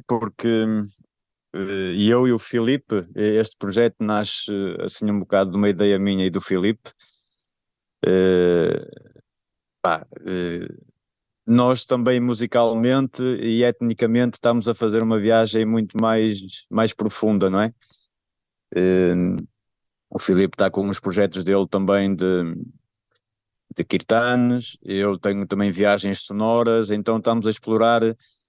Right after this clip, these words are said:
eh, outros instrumentos, não, não do que aqueles comuns, não é? De que tu vês numa banda tocar de baixo, guitarra, bateria, nós estamos com com outras sonoridades, e ao fim e ao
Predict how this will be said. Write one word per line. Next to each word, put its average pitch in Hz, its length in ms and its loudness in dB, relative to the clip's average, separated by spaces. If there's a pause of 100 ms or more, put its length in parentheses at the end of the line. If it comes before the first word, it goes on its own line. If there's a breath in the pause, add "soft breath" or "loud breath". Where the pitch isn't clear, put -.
(300 soft breath)
eh, 104 420 2
outros 120 480 0
instrumentos, 113 1000 -2
não, 113 300 -2
não 104 280 -2
do 98 100 -6
que 107 100 -4
aqueles 101 320 -2
comuns, 104 540 -2
não 90 160 -2
é? 110 120 -2
De 113 80 -10
que - 80 -18
tu 85 100 -10
vês 90 180 -4
numa 90 160 -2
banda 95 340 0
tocar 87 280 0
de 80 140 -6
baixo, 90 460 -2
guitarra, 92 460 -2
bateria, 92 460 0
nós 98 160 -4
estamos 98 320 -4
com 98 380 -4 (520)
com 113 200 2
outras 113 340 0
sonoridades, 120 1080 -2 (760 loud breath)
e 123 480 4
ao 127 80 2
fim 131 180 -4
e - 20 2
ao 127 120 0